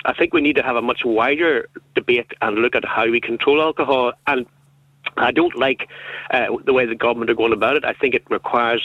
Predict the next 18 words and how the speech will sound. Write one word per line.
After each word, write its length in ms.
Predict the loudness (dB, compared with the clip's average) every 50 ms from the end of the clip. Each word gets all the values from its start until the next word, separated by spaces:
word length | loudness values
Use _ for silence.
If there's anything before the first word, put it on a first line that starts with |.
| -4 -4
scrutiny 340 | 0 0 -2 0 0 -2
by 120 | 0 0 2
the 120 | 2 2
Assembly 460 | 0 2 0 0 0 0 0 0 2
when 100 | 2 2
it 120 | 0 0 0
gets 200 | -2 -4 -4 -6 -2
back. 280 | -2 -2 -2 -2 -6
I 40 | -8
think 120 | -8 -6
it's 100 | -4 -4
a 40 | -2
long-term 800 | 0 0 2 2 2 0 -2 -2 0 0 0 0 0 0 -2 -6 -6 -12 -16 -14 -14 -12 -4 0
issue 300 | 0 0 0 0 -2 -2
that 100 | -2 0
has 180 | 0 0 -2 -2 -2
to 60 | -2
be 140 | -2 -2